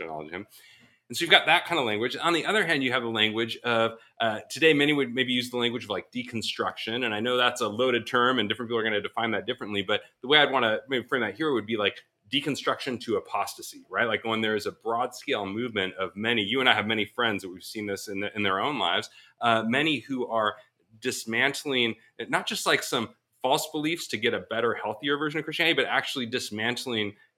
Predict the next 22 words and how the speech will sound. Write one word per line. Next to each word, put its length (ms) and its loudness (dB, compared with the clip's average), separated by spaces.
their 140 -2
understanding 340 0
of 60 -2
the 120 -6
historic 440 -2
Christian 420 -10
faith 320 2
and 260 -2
departing 720 -4
from 340 -6
Jesus. 440 -4
It's 140 -12
ultimately 360 -4
something 260 -6
that's 180 -6
moving 280 -4
them 140 -4
away 520 -2
from 420 -4
intimacy 320 -4
with 120 -4
Jesus. 440 -6